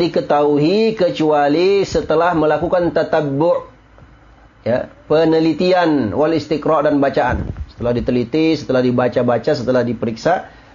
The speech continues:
ya, oh, ternyata ada ijma' di situ. Nah, nah, yang seperti ini, kata beliau,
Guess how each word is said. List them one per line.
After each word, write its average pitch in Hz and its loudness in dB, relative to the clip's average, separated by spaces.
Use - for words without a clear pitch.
ya, 117 -2
oh, 160 2
ternyata 131 2
ada 127 2
ijma' 135 0
di 131 0
situ. 110 -2
Nah, - -10
nah, 107 -2
yang 107 2
seperti 113 0
ini, 190 2
kata 113 -2
beliau, 185 0